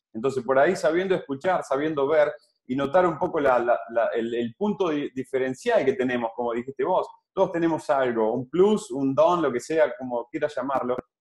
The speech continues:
Es nuestro punto diferenciador, entonces tenés que encontrarlo, y para eso, obviamente, el desarrollo,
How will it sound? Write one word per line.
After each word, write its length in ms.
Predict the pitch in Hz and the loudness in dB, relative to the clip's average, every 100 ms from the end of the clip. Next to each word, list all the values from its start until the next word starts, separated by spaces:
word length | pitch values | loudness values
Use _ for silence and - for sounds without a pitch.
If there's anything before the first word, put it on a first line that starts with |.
| _ - | _ -4
Es 100 | 185 | 0
nuestro 340 | 220 - 175 165 | 0 0 -4 -2
punto 320 | 208 202 190 | -2 2 2
diferenciador, 840 | 156 - 139 135 135 135 151 127 | 2 0 -2 -2 0 2 4 4
entonces 420 | 120 143 139 139 - | 0 -2 -2 -4 -4
tenés 240 | 156 165 | -4 -4
que 60 | 160 | -6
encontrarlo, 580 | 147 151 185 175 147 135 | -4 -4 0 0 2 0
y 60 | |
para 220 | 120 117 139 | 4 4 4
eso, 200 | 147 135 | 0 -2
obviamente, 540 | 131 135 139 135 - _ - | -2 -2 -4 -6 -8 _ -10
el 120 | 123 | -6
desarrollo, 500 | 127 139 151 185 180 | -4 -2 -2 -2 -4